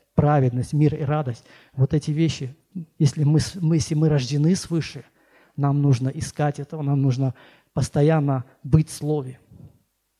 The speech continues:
И если вот мы еще не рождены свыше, да, вот ч-, ка-, человек, вот в заключение я бы хотел бы сказать, если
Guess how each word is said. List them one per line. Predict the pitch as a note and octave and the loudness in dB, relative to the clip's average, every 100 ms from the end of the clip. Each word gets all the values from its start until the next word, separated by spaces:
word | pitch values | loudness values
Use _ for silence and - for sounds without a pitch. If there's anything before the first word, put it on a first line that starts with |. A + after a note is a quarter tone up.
| _ _ _ - | _ _ _ -8
И | D#3+ | -2
если | D#3 F3 F3 D#3 | 2 2 2 -2
вот | D3+ D#3+ D3 C#3 - - _ _ _ _ _ _ _ _ _ _ _ _ _ _ | -2 -4 -4 -4 -8 -20 _ _ _ _ _ _ _ _ _ _ _ _ _ _
мы | F#3 D#3+ | 2 4
еще | D#3+ C3 E3+ | 4 2 0
не | D3+ D3 | 2 2
рождены | C#3+ B2 D#3 D#3+ F#3 | 0 -4 -4 -2 -4
свыше, | - D#3 B2+ C3+ | -6 -8 -8 -8
да, | C3+ D3 | -6 -6
вот | C3+ _ | -6 _
ч-, | D#3 C#3 | -18 -10
ка-, | - D3 D3 | -6 -4 -6
человек, | - C#3+ C#3 C3 | -6 -6 -6 -6
вот | C#3+ - | -10 -10
в | A2+ C3 | -16 -10
заключение | C#3 D#3 - F#3 D#3 | -6 -6 -2 0 0
я | |
бы | C#3+ | -2
хотел | - C#3+ D#3 | -4 -6 -8
бы | B2+ | -8
сказать, | D#3 C#3+ | -6 -2
если | D3+ - D3+ C3 | -4 -2 -2 -4